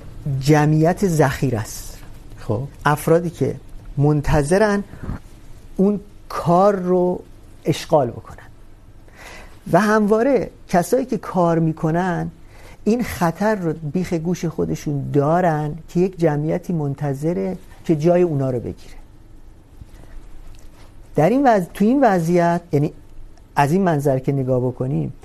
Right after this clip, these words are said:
Speaker 1: جمعیت بیکاران خیلی کمک می‌کنه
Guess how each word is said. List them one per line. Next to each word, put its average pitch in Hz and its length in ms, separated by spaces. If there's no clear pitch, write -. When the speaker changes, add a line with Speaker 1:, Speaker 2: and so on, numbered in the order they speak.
Speaker 1:
جمعیت 175 520
بیکاران 175 640
خیلی 208 440
کمک 180 520
می‌کنه 139 540